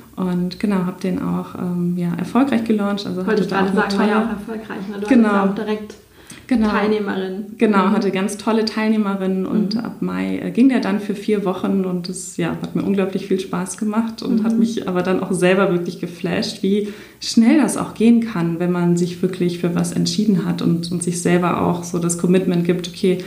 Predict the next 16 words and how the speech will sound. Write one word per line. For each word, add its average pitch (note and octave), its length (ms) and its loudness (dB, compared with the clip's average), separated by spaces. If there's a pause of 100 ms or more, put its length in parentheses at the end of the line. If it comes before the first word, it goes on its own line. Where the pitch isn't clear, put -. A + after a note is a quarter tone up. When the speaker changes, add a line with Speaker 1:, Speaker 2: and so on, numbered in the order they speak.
(200)
Speaker 1:
ich - 80 -4
mach F#3+ 160 2
das - 220 -8
jetzt E3 200 -4
auch - 140 -10
mal.“ - 240 0
Speaker 2:
Mhm. G#3 220 4 (400)
Ja. G#3+ 300 0
Speaker 1:
Ja. F3 180 -4 (1000)
Speaker 2:
Ja, G#3+ 140 4
vor A3 120 -2
allem, G#3+ 160 2
was G#3 160 -2
ich G#3+ 120 0
mir A3+ 120 2
vorstelle, G#3 680 -2